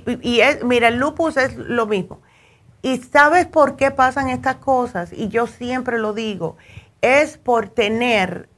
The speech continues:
mucho estrés crónico a largo plazo. Si una persona no se cuida de su estrés, am, o sea, y dice, "No, ay, mañana yo sigo esto", llega un momento que ya el cuerpo dice, "Bueno, pues ya ni modo,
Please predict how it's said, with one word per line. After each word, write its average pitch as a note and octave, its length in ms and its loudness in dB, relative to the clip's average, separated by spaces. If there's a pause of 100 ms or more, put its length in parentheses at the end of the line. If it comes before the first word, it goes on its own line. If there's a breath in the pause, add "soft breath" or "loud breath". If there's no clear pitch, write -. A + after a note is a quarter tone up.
(180)
mucho C#4+ 840 0
estrés A3 720 0 (100)
crónico C#4+ 800 2 (280 soft breath)
a G#3 140 4
largo F#3+ 380 0
plazo. C#3+ 420 -2 (680 soft breath)
Si B3 280 -6
una F#4 280 2
persona C#4 520 0
no B3+ 240 0
se C4+ 200 -6
cuida A#3 460 -2
de F#3+ 180 -4
su F#3 120 -8
estrés, E3+ 640 -2 (600 soft breath)
am, G#3 380 6 (240)
o B3 180 4
sea, B3 200 4
y A#3+ 60 2
dice, C4+ 260 0
"No, D#4+ 100 6
ay, C#4 120 2
mañana B3 420 0
yo B3 260 0
sigo B3 320 0
esto", A3+ 300 -2 (300 soft breath)
llega C4 320 4
un F4+ 80 4
momento D#4+ 680 2
que A3 180 2
ya A#3+ 260 2
el B3 140 -4
cuerpo A#3+ 360 -2
dice, G#3+ 240 -4
"Bueno, A#3 300 -2
pues G3+ 160 0
ya A#3 140 2
ni D#4 120 -4
modo, A#3 380 0